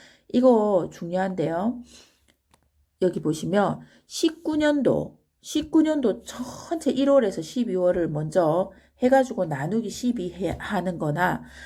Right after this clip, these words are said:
아니면 십구 년도 팔월, 십구 년도 구월, 그 다음에 이십 년도 육월, 칠월, 그러니까, 어, 앞에 비교 대상이 다섯 가지예요. 다섯 가지. 어, 뭐 하나만 딱 해서 하는 게 아니라 이게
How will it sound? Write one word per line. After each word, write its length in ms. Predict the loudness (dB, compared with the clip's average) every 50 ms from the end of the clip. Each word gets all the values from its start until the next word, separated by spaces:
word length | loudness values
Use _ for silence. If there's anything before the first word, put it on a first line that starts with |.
| -18 -8
아니면 400 | -4 -2 0 0 0 0 0 -2
십구 320 | -2 -4 -6 -4 -2 0
년도 320 | 2 2 2 2 2 -2 -2
팔월, 380 | -2 -2 0 2 2 2 2
십구 300 | 0 -2 -8 -4 -2 -2
년도 340 | 0 2 0 0 0 -4 -6
구월, 360 | -6 -4 -2 -2 -2 -4 -6 -12 -18 -20 -20 -20 _
그 100 | -4 0
다음에 560 | 2 4 4 4 2 2 0 0 -2 -4 -10 _
이십 320 | -6 -6 -4 -4 -4 -4 -2
년도 320 | -2 -2 -2 0 -2 0
육월, 500 | 2 2 2 2 4 4 4 4 2 0
칠월, 280 | -6 -6 -2 -2 -2 -2
그러니까, 300 | -2 -6 -8 -8 -8 -8 -10 -20 -20 -20 -20 -20 -8
어, 240 | -6 -4 -4 -2 -2 0
앞에 280 | -2 2 2 2 2 2
비교 300 | 0 0 2 4 4 4
대상이 360 | 4 0 0 -2 -6 -6 -8
다섯 360 | -8 -4 -4 -2 -2 -2 -4
가지예요. 600 | -4 -8 -10 -8 -8 -8 -8 -10 -12 -14 -14 -16 -18 -20 -20 -20 -18
다섯 320 | -14 -12 -12 -12 -14 -16
가지. 340 | -16 -16 -16 -16 -18 -20 -20 _ -20 _ -20 -20 -20 -20 -20 -18 -6
어, 160 | 2 4 4 6
뭐 160 | 8 6 6
하나만 520 | 6 4 -2 0 0 0 0 0 -2 0
딱 200 | -2 -6 -4 -2
해서 320 | -2 -2 0 2 2 2 2
하는 320 | 0 -4 -4 -2 -2 -2
게 80 | -2 -2
아니라 560 | -4 -4 -6 -2 0 2 2 2 0 -2 -6 -14 -20 -20 -20 _ _ -4
이게 800 | 2 2 2 4 4 4 4 4 4 4 2 2 2 0 -6